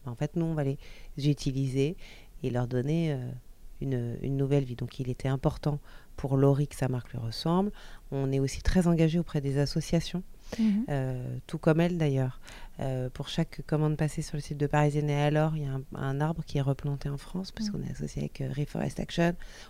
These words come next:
Speaker 1: Au mois d'octobre, on fera Octobre Ro-, Octobre Rose avec Keep a Breast, et cetera. Donc, euh, voilà,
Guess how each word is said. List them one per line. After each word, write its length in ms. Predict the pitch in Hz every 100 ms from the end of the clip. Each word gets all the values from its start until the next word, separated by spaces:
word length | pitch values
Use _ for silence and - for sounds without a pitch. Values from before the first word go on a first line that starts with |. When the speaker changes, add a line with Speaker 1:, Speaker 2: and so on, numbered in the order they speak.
| -
Speaker 1:
Au 80 | 165
mois 160 | 170
d'octobre, 420 | 160 - 165 160 160
on 40 |
fera 180 | - 160
Octobre 340 | - 156 147
Ro-, 460 | 151 143 156 - 151
Octobre 380 | 147 - 139 151
Rose 180 | 156 156
avec 140 | 147
Keep 220 | - 160
a 60 | 165
Breast, 360 | 170 175 175 -
et 60 |
cetera. 200 | - 175 165 - - - -
Donc, 180 | - -
euh, 220 | 151 - -
voilà, 180 | 139 120